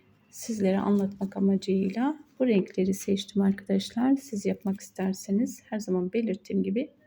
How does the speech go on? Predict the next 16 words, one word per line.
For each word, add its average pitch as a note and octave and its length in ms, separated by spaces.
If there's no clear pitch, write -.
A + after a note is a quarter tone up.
yapacağınız A#3+ 540
yazmanıza F#3+ 580
bağlı. F#3+ 500
Yazmanız F#3+ 520
desen F#3+ 380
ise C4 260
desenlerden G#3+ 680
renk F#3 200
seçimini G3 380
yapacaksınız G3 640
arkadaşlar. G3 640
Ben A3 120
motiflerine F#3+ 440
iki G3 200
renk A#3 220
kullandım. A#3+ 500